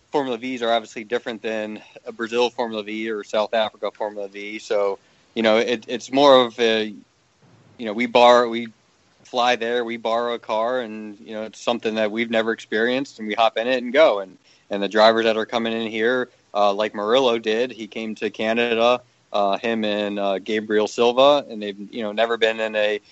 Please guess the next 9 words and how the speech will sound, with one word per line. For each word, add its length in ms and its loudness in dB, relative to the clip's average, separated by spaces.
U 220 4
S 180 6
or 100 -2
Canadian 440 -6
spec 340 -4
formula, 480 -2
and 100 -8
they 60 -6
both 420 -4